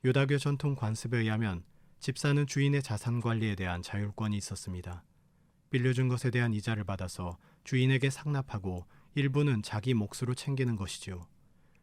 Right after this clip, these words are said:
그러니 빚진 사람들의 돈을 더 많이 끌어모아야 할 것입니다.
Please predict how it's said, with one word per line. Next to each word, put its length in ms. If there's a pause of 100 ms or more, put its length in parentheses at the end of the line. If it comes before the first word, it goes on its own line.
그러니 380
빚진 380
사람들의 440
돈을 360 (240)
더 160
많이 340
끌어모아야 560
할 100
것입니다. 600